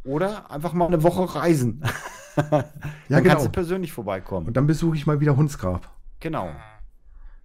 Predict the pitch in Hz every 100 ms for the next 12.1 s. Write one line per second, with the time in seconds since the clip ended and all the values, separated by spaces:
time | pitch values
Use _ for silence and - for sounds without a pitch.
0 | - - - - - 127 117 160 170 127
1 | 120 113 127 185 185 175 214 226 208 131
2 | 131 117 107 - 110 98 98 - 101 101
3 | 123 - - 147 226 240 185 156 151 -
4 | - - 196 220 180 147 233 214 262 247
5 | 107 92 - _ _ _ _ 117 156 185
6 | 139 95 - _ - 117 160 139 127 113
7 | 98 110 123 123 117 101 110 139 - 143
8 | 151 196 123 113 104 113 131 151 147 -
9 | - - - - - - _ _ - -
10 | - 202 208 131 120 127 120 220 - 180
11 | 214 233 185 170 151 151 143 139 139 131